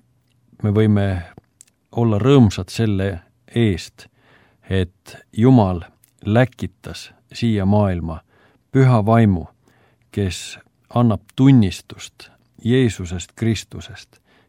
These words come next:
kes on kogu maailma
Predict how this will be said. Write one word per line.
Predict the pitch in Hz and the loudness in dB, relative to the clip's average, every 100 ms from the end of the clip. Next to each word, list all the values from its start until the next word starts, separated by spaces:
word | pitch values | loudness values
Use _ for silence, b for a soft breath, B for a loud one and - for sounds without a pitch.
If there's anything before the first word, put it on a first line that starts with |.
| _ | _
kes | - 98 - | -10 -8 -4
on | 104 101 98 87 _ | -2 -2 -4 -8 _
kogu | 135 123 127 120 104 98 - | -2 -2 -2 -4 -4 -8 -2
maailma | 107 113 104 95 92 90 | 2 2 2 -2 -6 -8